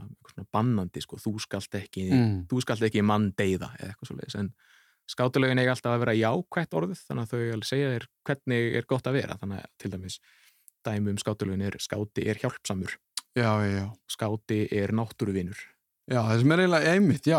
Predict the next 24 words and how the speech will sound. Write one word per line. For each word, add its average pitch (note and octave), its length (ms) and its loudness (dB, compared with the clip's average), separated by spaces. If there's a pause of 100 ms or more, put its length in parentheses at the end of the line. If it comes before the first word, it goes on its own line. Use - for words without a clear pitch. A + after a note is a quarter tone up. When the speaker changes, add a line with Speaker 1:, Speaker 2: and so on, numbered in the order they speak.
(120)
Speaker 2:
þetta B2 200 2
er C3 100 4
svona C3+ 220 4
hinum D#3+ 280 6
endanum D3+ 380 6
Speaker 1:
Já, C#3+ 60 8
Speaker 2:
við, C#3 120 6
„Þú C#3 160 2
Speaker 1:
þetta - 0 -
er B2+ 100 2
Speaker 2:
skalt C3 140 2
Speaker 1:
svona, C3 160 2
Speaker 2:
ekki,“ A#2 240 2
eða, A2+ 280 6 (220)
Speaker 1:
já, G#2+ 80 -4
Speaker 2:
já. - 40 -8
Speaker 1:
þetta A2 220 2
er A2 60 0
svona, A2+ 240 0 (100)
þetta G#2+ 140 -4
er A2+ 60 -2
svona G#2+ 260 2 (680)
jákvætt C3+ 500 2
orðað, G2 260 -4